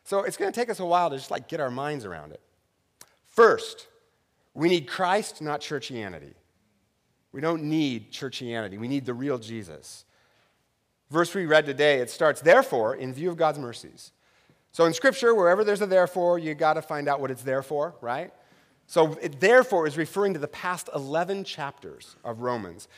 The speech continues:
which is all about God's love, all about his grace, all about his mercy.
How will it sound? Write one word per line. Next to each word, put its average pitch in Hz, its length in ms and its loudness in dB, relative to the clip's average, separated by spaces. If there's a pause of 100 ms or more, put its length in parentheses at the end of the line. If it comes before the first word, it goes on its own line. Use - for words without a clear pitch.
(140)
which 147 120 -8
is 151 80 -2
all 185 160 10
about 185 260 8
God's 170 280 4
love, 117 340 0 (160)
all 165 240 8
about 190 220 6
his 175 160 -8
grace, 123 340 -4 (260)
all 165 220 6
about 160 300 2
his 156 280 -10 (280)
mercy. 117 560 -8